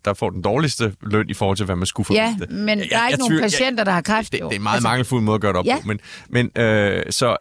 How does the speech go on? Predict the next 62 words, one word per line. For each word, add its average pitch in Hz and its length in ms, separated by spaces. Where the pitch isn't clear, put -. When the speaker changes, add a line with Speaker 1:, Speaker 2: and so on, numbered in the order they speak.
Speaker 1:
altså, 107 160
de 147 80
tre 143 240
milliarder 120 320
smurt 113 260
ud 127 100
på - 120
alle 107 180
de 110 100
personalegrupper, 104 680
Speaker 2:
Ja. 180 60
Speaker 1:
der 104 100
bliver 73 200
altså - 160
ikke 98 120
meget 90 180
til 98 120
værd. 87 120
Speaker 2:
Mm. - 60
Speaker 1:
Så 113 120
de 101 140
står 131 240
med 123 120
et 110 60
nyt 120 160
problem 110 320
på 110 80
den 98 140
anden 110 160
side 120 280
af 98 80
det, 101 140
plus - 220
at 101 100
de 104 80
kan - 120
ikke 107 120
blive 117 200
ved 110 100
med 131 120
at 110 60
gøre 92 180
det. - 80
Altså, 85 240
Speaker 2:
Nej. 226 240
Speaker 1:
det 170 100
er 156 40
jo, 107 100
det 101 160
er 117 60
jo 170 140
at 131 100
smide 127 280
nogle 107 280
ekstra 143 300
penge 139 380
ind 139 140
i 104 100
Speaker 2:
Mm. 113 60
Speaker 1:
overenskomstsystemet, 107 1000
og 104 160
den - 140